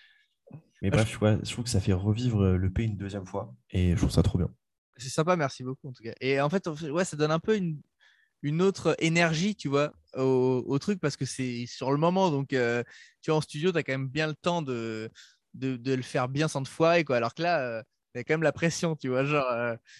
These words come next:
Speaker 2: tu vois, on vient jusqu'à Marseille, on a fait, on est venu en voiture en plus. Donc, euh,
Speaker 1: <laughs>
Speaker 2: vendredi, on était éclatés, tu vois, et genre, il faisait chaud. Et t'es en mode,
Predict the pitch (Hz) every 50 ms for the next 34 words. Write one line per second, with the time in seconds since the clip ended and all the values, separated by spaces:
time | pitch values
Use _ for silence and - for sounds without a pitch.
0 | - _ - - 156 165 170 160 147 139 143 143 143 151 147 - 156 147 147 151
1 | 143 139 - - 180 180 175 165 151 131 123 - - 147 139 131 131 135 135 123
2 | 135 131 127 151 170 - - 208 147 135 127 139 135 131 117 127 127 - - 123
3 | 117 113 - - - - - - - - - _ - - - - 165 160 156 156
4 | 165 170 185 170 143 123 - 127 - - 170 165 160 - 175 170 165 165 160 -
5 | 165 165 170 165 - 156 147 147 147 143 147 151 143 131 123 123 127 135 131 131
6 | 127 117 117 123 127 131 - - - 202 214 214 208 202 165 135 127 - 143 139
7 | 135 131